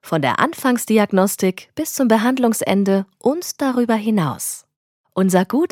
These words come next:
ausgebildetes, selbstständig arbeitendes Team und modernste Technik tragen ganz entscheidend dazu bei. Davon profitieren auch unsere Auszubildenden. Es ist nie zu spät für ein gesundes und attraktives Lächeln.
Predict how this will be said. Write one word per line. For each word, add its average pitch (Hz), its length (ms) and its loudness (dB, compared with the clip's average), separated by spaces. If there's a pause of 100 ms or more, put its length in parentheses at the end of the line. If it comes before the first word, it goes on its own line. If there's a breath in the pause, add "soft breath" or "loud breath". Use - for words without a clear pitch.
ausgebildetes, 208 1040 0
selbstständig 196 800 0
arbeitendes 175 680 0
Team 214 440 0
und 165 280 -6
modernste 214 680 -4
Technik 202 460 -2
tragen 147 400 -6
ganz 226 340 -4
entscheidend 208 540 0
dazu 170 260 -2
bei. 143 360 -6 (400)
Davon 285 440 0
profitieren 233 600 0
auch 208 220 0
unsere 202 380 0
Auszubildenden. 131 1040 -4 (560)
Es 202 220 0
ist 202 240 -4
nie 247 280 2
zu 254 200 -2
spät 220 340 0
für - 160 0
ein 170 180 -2
gesundes 240 640 0
und 151 240 -4
attraktives 208 880 -2
Lächeln. 139 580 -2